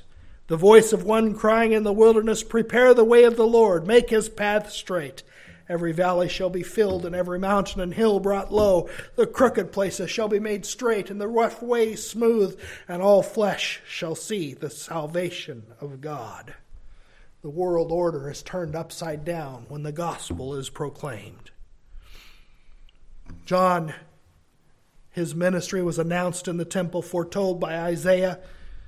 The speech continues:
He came with the spirit and power of Elijah, and the world knew it.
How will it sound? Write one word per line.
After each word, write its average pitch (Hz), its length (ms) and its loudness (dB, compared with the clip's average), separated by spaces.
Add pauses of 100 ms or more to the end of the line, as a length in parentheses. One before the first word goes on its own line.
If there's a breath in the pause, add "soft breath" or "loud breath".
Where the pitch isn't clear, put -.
(140 soft breath)
He 180 120 -6
came 196 300 0
with 180 140 -4
the 180 80 -6
spirit 196 520 0
and 175 140 -8
power 202 400 4
of 170 80 -2
Elijah, 196 500 2
and 196 80 -2
the 190 60 -2
world 208 400 2
knew 202 220 0
it. - 320 -14